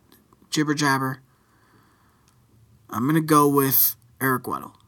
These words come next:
Eric Weddle, welcome to the All-Decade team. Doesn't matter what team he goes to, he always finds a way to shut down the deep levels of the field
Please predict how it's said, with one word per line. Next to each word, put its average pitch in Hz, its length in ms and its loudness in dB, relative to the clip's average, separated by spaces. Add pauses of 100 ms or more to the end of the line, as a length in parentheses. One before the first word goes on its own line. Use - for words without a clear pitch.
(1040)
Eric 185 260 4
Weddle, 180 360 6
welcome 160 380 2
to 156 100 0
the 151 80 2
All-Decade 135 540 -2
team. 107 260 -12 (1800)
Doesn't 170 200 2
matter 175 140 6
what 190 200 6
team 202 220 8
he 196 100 8
goes 180 300 6
to, 165 200 6
he 160 160 -2
always 160 220 4
finds 165 260 4
a 160 40 2
way 156 260 4
to 151 180 -4
shut 156 300 0
down 147 400 2 (440)
the 160 80 -6
deep 170 300 0
levels 151 300 2
of - 20 -2
the 151 80 -4
field 147 400 2